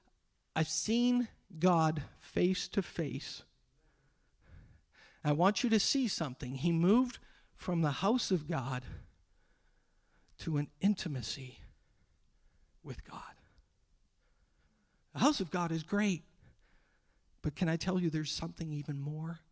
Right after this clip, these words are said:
greater? And that's seeing God face to face. That's not just recognizing his angels ascending and descending and having this amazing service here of being in his presence, but it's also going away going, "You know what?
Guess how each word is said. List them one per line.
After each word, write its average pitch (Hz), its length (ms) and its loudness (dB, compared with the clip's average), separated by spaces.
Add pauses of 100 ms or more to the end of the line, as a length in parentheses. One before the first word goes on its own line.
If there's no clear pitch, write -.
greater? 151 520 -8 (800)
And 156 140 -2
that's 151 260 -4
seeing 151 300 -2
God 135 320 -6
face - 600 -8 (800)
to 123 100 -12
face. - 640 -18 (2000)
That's 151 200 2
not 196 120 4
just 185 200 0
recognizing 170 720 2
his 156 240 0
angels 165 360 2
ascending 160 520 -2
and 160 100 -4
descending 160 500 -2
and 151 80 -6
having 160 360 -2
this 147 180 -4
amazing 165 480 0
service 170 520 -2
here 170 280 2 (260)
of 143 160 -6
being 175 260 0
in 165 100 0
his 165 140 -2
presence, 180 500 0
but 160 160 -2
it's 165 160 -4
also 180 400 -2
going 170 360 -2
away 170 420 -2
going, 156 360 -4
"You 170 60 0
know 175 100 0
what? 180 160 -4